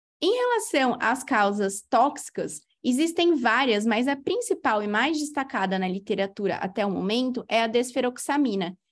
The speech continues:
que é um quelante de ferro. Em relação às causas paraneoplásicas, também existem várias, destacando-se autoanticorpos,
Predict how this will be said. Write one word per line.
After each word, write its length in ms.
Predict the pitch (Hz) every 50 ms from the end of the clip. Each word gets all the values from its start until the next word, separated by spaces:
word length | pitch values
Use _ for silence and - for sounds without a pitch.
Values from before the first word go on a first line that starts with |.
| _ _ _
que 120 | - -
é 60 | 277 269
um 100 | 285 302
quelante 640 | 294 330 302 311 294 254 233 240 269 277 - 277
de 100 | 240 294
ferro. 500 | 330 311 - - 208 156 175 - - 185 185 _ _ _ _ _ _ _ _ _ _ _ _ _ _
Em 160 | 277 285 370
relação 460 | 403 359 302 320 330 330 - 262 240
às 120 | 240 254 247
causas 380 | - 214 190 196 202 202 - - _
paraneoplásicas, 1200 | - 240 262 285 294 277 247 208 185 175 196 214 - - 190 190 214 226 220 196 185 - 190 185 - _ _ _ _ _ _
também 340 | _ - 247 262 262 269 294
existem 420 | 285 269 277 285 285 - 311 330 320
várias, 500 | 277 233 208 208 202 196 - 185 - - _ _ _ _ _
destacando-se 1000 | - 220 277 294 294 330 320 330 330 - 247 220 208 196 196 - - 240 - - -
autoanticorpos, 1400 | - 208 226 240 254 254 226 190 208 240 - 311 - - 254 214 220 233 277 - - - - - - -